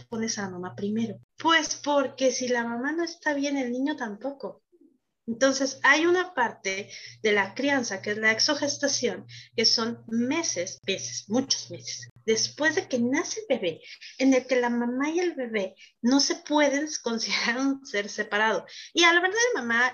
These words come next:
yo en realidad estoy hablando de cuidador principal, porque sabemos que puede haber un cuidador principal que no necesariamente sea la mamá, pero por eso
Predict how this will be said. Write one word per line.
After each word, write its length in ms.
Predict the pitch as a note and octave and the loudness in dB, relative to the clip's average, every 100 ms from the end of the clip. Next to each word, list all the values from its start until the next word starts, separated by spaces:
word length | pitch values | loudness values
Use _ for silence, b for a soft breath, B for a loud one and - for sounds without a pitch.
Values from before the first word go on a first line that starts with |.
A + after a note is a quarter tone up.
| A3 | -2
yo 80 | A#3 | -4
en 100 | A#3+ | -2
realidad 300 | A#3+ G3 G3+ | -2 -2 -2
estoy 240 | - G3 | -4 -6
hablando 380 | F#3+ F#3 G3 G3 | -4 -4 -4 0
de 260 | F#3+ F#3+ | 0 2
cuidador 460 | C4 B3 F#3 E3 E3 | 2 2 2 -2 -6
principal, 480 | G3+ A3+ F#4+ G4 A#4+ | -2 0 2 4 4
porque 200 | A4+ C#4+ | 2 -2
sabemos 320 | C4 A#3+ A#3+ - | 0 0 0 -6
que 100 | - | -2
puede 180 | F#3+ | 2
haber 240 | G3 G3+ G3+ | 4 2 2
un 160 | A3+ G#3+ | 0 4
cuidador 320 | A#3+ F#3+ F3+ | 4 4 0
principal 400 | G3 G3+ A3 G#3+ | -6 -8 -6 -6
que 80 | G#3+ | -4
no 80 | F3 | -4
necesariamente 480 | E3+ F3 E3 E3+ | -4 -6 -6 -4
sea 120 | - A3 | -4 -2
la 60 | |
mamá, 240 | C#4+ D4+ C#4+ B B B - _ _ _ _ | 2 2 0 B B B -20 _ _ _ _
pero 560 | D4 C#4+ C4+ B3 - _ - | 4 6 4 2 -4 _ 2
por 220 | B3 B3 | 2 4
eso 560 | D4+ F#4+ - G#3 D#3+ | 2 2 2 0 -4